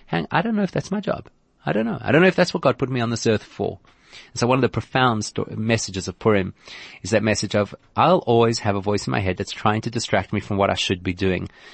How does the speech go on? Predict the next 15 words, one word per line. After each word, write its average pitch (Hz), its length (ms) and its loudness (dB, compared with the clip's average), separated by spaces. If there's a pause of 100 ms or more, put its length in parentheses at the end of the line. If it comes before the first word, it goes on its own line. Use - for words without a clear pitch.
(240)
I 90 80 -4
need 104 300 0
to 143 120 -2
learn 113 420 0
how 101 120 -2
to 101 60 -2
hear 101 180 -4
the 101 80 -2
voice 101 300 0
in 110 60 -4
my 101 140 -2
head 92 380 0 (540)
that 98 140 2
resonates 101 540 -2
with - 260 -8